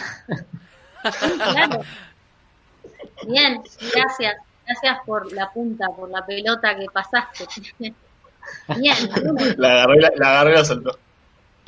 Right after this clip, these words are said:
Speaker 1: La pregunta por el quiénes somos es una pregunta compleja. Ya definir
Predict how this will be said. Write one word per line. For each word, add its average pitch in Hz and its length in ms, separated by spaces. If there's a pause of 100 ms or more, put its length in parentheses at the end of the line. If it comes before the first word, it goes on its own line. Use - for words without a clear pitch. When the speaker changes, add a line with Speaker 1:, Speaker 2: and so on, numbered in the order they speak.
(260)
Speaker 1:
La 214 180
pregunta 277 480
por 226 180
el 214 300 (240)
quiénes 247 520 (100)
somos 262 500 (240)
es 202 220
una 208 260
pregunta 196 800 (400)
compleja. 202 720
Ya 226 100 (120)
definir 214 440